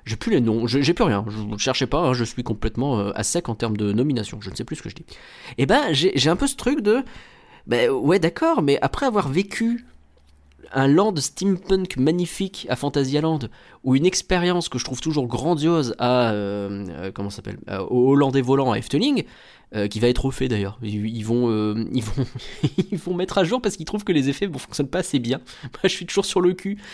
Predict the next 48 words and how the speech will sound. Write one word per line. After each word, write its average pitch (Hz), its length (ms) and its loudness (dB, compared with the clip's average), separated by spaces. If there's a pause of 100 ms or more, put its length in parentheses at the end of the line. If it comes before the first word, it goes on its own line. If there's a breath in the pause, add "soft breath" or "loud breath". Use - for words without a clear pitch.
(120 loud breath)
Alors, 123 180 2
ça, 123 160 0
des 117 460 -2
fois, 190 120 4
ça 165 100 0
fonctionne 139 280 0
pas, 139 100 0
d'accord, 156 240 2
mais 185 80 2
je 135 60 -4
suis 135 40 2
toujours 202 200 0
sur 208 140 2
le 214 120 4
cul 226 160 0
dans 143 320 4
le 139 140 4
Hollandais 143 360 4
Volant, 156 260 2
et 165 80 4
eux, 185 80 4
ils 180 100 0
disent, « 196 200 -2
C'est - 80 -4
pas 156 120 0
assez 160 180 0
bien, 170 120 0
on 220 40 2
va 151 80 2
faire 139 160 0
mieux. » 143 260 2
<laughs> - 20 -8
C'est, - 160 -2
c'est, 127 200 0 (500 loud breath)
allez-y, 165 340 4
les 151 100 4
gars, 156 120 4
faites-vous 214 220 0
plaisir, 220 320 0
vraiment, 147 260 0
faites-vous 180 220 -4
plaisir, 185 260 -2
ça 147 100 -6
me 135 80 -6
pose - 140 -4
pas 185 100 -10
de 190 60 -14
problème. - 220 -8